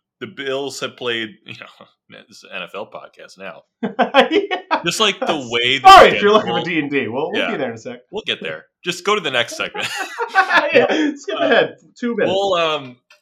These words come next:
Speaker 1: well, the, the way the schedule works is that, you know, the, there's four divisions in each conference, and the winners of the division play the winners. But just the way that the schedule worked out,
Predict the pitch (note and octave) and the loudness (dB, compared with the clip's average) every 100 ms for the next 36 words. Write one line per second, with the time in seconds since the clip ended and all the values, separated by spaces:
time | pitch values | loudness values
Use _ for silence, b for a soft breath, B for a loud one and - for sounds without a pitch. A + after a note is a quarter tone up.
0 | - D#3+ C#3+ C#3+ B2 D3 F#3 G3 - - | -4 -2 0 0 -2 -2 0 0 -2 -2
1 | A#2 B2+ C3+ C3+ D3 D#3+ - - A#2 G2+ | -2 -2 -6 -4 -4 -6 -12 -12 -10 -4
2 | A2+ A2+ A2 G2+ F#2+ G2 F2 G2 F#2+ F#2+ | -4 -4 -6 -4 -4 -6 -8 -6 -4 -4
3 | F#2 F#2 _ _ _ G#2+ F#2+ - _ _ | -6 -8 _ _ _ -8 -6 -10 _ _
4 | - D3+ D#3 C#3 B2 B2 A#2+ A#2+ A#2 A2 | -10 -8 -6 -8 -6 -6 -6 -6 -8 -10
5 | A2 A2 A2 - A2 G#2 G#2 A2 G#2 G2+ | -10 -10 -10 -10 -6 -6 -6 -8 -10 -10
6 | F#2+ F#2+ F2+ F2+ G#2 A#2 A#2+ A#2 A2+ G#2+ | -16 -12 -12 -12 -14 -10 -8 -6 -8 -10
7 | G#2 G#2+ G#2 G#2 G2+ F#2+ G#2 G2 F#2 F#2 | -14 -12 -10 -10 -12 -12 -10 -10 -12 -12
8 | F#2 F#2 - _ _ - C3 D#3+ C#3 A#2+ | -12 -14 -18 _ _ -10 -8 -8 -8 -6
9 | D3+ F3 B2+ A2 - B2 A#2+ B2 G#2+ G#2+ | -6 -4 -6 -8 -10 -8 -8 -6 -8 -4
10 | A#2 G#2 | -2 -2